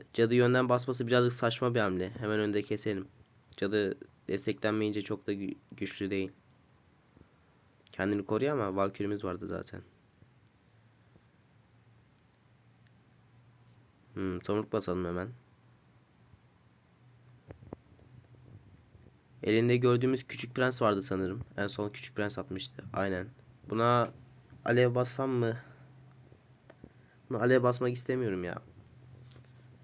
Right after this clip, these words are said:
Sanki onun dibine Valkür atabilirim.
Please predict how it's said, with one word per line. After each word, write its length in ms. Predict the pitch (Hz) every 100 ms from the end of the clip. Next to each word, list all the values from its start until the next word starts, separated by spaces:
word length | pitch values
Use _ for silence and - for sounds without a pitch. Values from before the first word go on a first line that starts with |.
| - - - -
Sanki 420 | - 117 120 123 113
onun 220 | 117 120
dibine 320 | 120 127 120
Valkür 280 | 113 113 123
atabilirim. 460 | 117 95 95 92